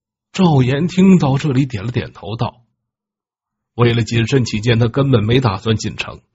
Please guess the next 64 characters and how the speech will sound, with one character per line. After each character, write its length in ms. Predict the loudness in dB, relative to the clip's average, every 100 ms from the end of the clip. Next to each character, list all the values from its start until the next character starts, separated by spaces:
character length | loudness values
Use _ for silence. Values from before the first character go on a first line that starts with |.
| _ _
这 160 | 2 4
倒 120 | 4
不 160 | 0
是 100 | -2
胆 140 | 0 0
儿 80 | 0
小， 340 | -4 -14 -18 -20 -12 -2
而 140 | 4
是 100 | 4
担 200 | 4 0
心 160 | -2 -2
发 180 | 0
生 140 | 0 0
什 120 | 2
么 120 | 0
意 180 | 2 0
外， 300 | 0 -2 -6 -18 _
从 220 | 0 4
而 100 | 4
导 300 | 4 4 2
致 180 | 4 2
整 240 | 2 2
个 140 | 2 2
局 160 | 2
面 160 | 2 2
失 180 | 0 -2
控， 260 | -2 -8 _ 0
毕 220 | 4 4
竟 200 | 2 -2
他 120 | 0
的 80 | -2
身 240 | 0 -2
份 160 | -2 -2
太 220 | -2 -4
重 200 | -4 -12
要 160 | -16 -18
了。 140 | -20 _ _ _ _ _ _ _ _
”“小 240 | -12 -8 -4
人 140 | -2
明 220 | -2 -2
白， 440 | -4 -4 -8 -16 _ _
马 260 | -2 0 0
上 240 | 0 -2
派 180 | -2 -4
人 220 | -4 -6
把 180 | -4 -2
乌 200 | -2 -2
齐 120 | -2
买 140 | -4
送 260 | -4 -8 -10
来。” 200 | -14 -20 _ _ _ _ _ _ _ _ _ 2
耶 180 | 6 8
律 140 | 8
奴 180 | 6 4
章 180 | 2 0
十 180 | -2
分 160 | -2 2
的 60 | 2
聪 260 | 0 0
明， 260 | 0 -2 _ 0
略 200 | 2 2
一 140 | 0
思 220 | -2 0
量 260 | 0 -2